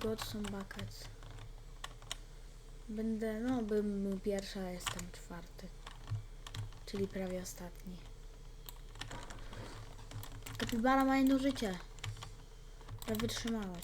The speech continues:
Wszyscy głosują na wytrzymałość. Znaczy, jeszcze tak nie zagłosował. Oj, zagłosował. Roger.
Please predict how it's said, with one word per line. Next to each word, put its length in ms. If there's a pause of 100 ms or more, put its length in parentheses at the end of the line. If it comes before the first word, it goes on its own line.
Wszyscy 300
głosują 360
na 100
wytrzymałość. 960 (560)
Znaczy, 200
jeszcze 300
tak 220
nie 160
zagłosował. 460
Oj, 180
zagłosował. 460 (840)
Roger. 600